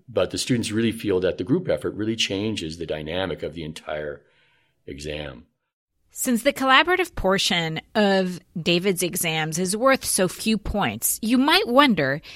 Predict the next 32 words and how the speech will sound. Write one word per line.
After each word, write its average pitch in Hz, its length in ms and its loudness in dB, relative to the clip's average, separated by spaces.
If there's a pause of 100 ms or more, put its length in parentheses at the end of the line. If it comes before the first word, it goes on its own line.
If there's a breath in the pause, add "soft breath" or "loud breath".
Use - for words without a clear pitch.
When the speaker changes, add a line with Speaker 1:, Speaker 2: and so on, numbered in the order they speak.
(300 loud breath)
Speaker 2:
if - 140 2
it 247 100 4
really 330 220 6
does 202 400 4
make 180 220 2
a 170 40 -2
difference - 640 -6
to - 140 -8
the 156 100 -4
students. - 760 -8 (720 loud breath)
But 214 100 2
in 226 140 4
fact, 220 640 2 (400 soft breath)
the 185 100 0
difference 339 640 2
is 147 520 -2
that 170 340 2
students' 262 640 0
mastery 202 560 2
of 147 80 -4
the 185 80 -2
knowledge 180 640 0
is 170 200 -4
dramatically 202 800 -2
transformed 185 920 -4
in 185 100 -2
this 175 160 -4
collaborative 170 640 0
portion - 380 -8
of 147 100 -12
the 127 120 -4
exam. 165 520 -8